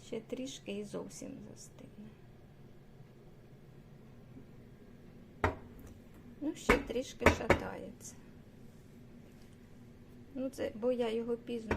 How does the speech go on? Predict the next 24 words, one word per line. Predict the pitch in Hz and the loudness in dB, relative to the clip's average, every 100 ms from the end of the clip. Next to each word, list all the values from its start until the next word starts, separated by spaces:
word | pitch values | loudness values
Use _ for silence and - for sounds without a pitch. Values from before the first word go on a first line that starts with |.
| 196 | 2
десь | 208 208 | -4 -6
в | 233 | -6
одинадцять | 214 226 208 208 202 - 196 - - - 214 | -2 0 0 -4 -4 -4 -6 -8 -14 -10 -6
годин. | 208 196 190 202 - - - - - - - - - - - - | -4 -2 -4 -6 -10 -14 -14 -14 -14 -14 -16 -16 -14 -16 -10 -4
А | 202 | -2
зараз | 226 214 196 - - | 0 2 0 -2 -4
сім | 208 196 | -4 -4
ранку. | 185 180 180 - - 208 - - - - - - - - - - - - - - - - - - - - - | -4 -6 -8 -10 -10 -10 -12 -14 -14 -14 -14 -14 -14 -14 -14 -16 -16 -16 -16 -16 -14 -14 -16 -18 -20 -20 -4
А | 254 | 0
ще | 311 262 | 0 -2
хотіла | 285 269 269 | -2 0 0
сказати | 254 - 247 285 285 - - - | 0 2 4 4 2 -2 -8 -4
за | 226 254 | 2 6
оці | 247 247 - 233 226 - - - - - - - - - - - | 6 4 2 4 2 -4 -16 -16 -16 -16 -16 -16 -16 -16 -10 2
судочки, | 262 262 302 - 240 | 4 4 2 -4 -6
що | - 233 | 2 4
я | 226 | 6
купила, | 220 240 - 240 233 226 240 - - - - - - - - - - - | 2 -4 0 2 4 2 0 -6 -14 -14 -14 -16 -16 -16 -16 -16 -16 -4
дуже | 226 277 233 208 214 226 | 2 6 6 6 6 6
гарні | 254 269 254 240 233 | 4 4 4 2 2
вони, | 226 220 226 220 | 0 2 2 0
е, | 208 - 208 208 | 0 0 0 -2
вписалися | 202 - 233 - 277 285 240 240 - 226 | -4 2 4 4 2 4 4 2 0 -2
сюди. | - 233 208 226 220 | 0 0 4 6 6